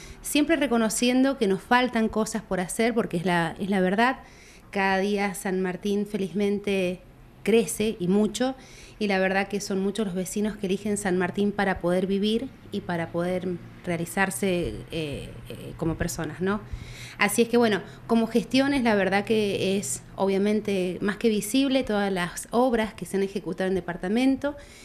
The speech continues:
en la gestión, en las distintas gestiones de Jorge, eh,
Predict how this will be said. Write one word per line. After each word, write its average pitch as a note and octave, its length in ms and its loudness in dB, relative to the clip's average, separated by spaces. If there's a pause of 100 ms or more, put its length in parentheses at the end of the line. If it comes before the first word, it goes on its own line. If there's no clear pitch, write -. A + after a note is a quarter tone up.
(120)
en F#3+ 80 -2
la F3 80 0
gestión, A3+ 400 0
en A3+ 60 4
las F#3 100 0
distintas A3+ 380 0
gestiones A3 400 0
de F#3 100 -2
Jorge, C4+ 560 -2 (480)
eh, D#3+ 560 -2